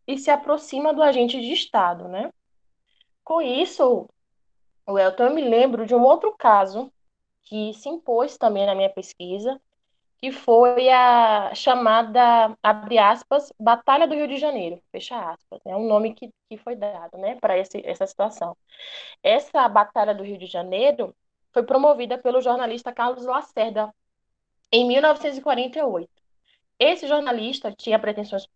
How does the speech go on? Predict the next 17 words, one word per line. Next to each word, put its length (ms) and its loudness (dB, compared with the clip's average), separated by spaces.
políticas, 720 -2
enfim, 440 -6
ele 300 -2
não 300 -2
poupou 400 2
esforços 1000 0
pra 140 4
lutar 580 0
contra 380 -4
aquilo 340 -10
que 80 -10
ele 120 -6
chamava 480 -2
de 100 -12
problema 640 0
da 100 2
favela. 560 -6